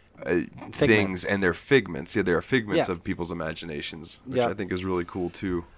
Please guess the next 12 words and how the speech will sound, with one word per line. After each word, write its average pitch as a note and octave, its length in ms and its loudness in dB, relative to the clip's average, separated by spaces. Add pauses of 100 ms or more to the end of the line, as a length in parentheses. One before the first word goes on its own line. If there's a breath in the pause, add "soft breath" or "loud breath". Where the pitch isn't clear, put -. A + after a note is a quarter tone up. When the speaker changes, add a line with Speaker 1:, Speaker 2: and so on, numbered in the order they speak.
Speaker 2:
Yep, F3+ 800 2
collecting F3+ 420 8
the - 80 8
figments C3+ 540 4
helps A#2+ 400 2
you B2 100 0
go A2+ 240 4
up A2+ 160 2
in, A2+ 160 -2
uh, G2+ 240 0
psychic F#2+ 420 -6
rank, F#2 440 -12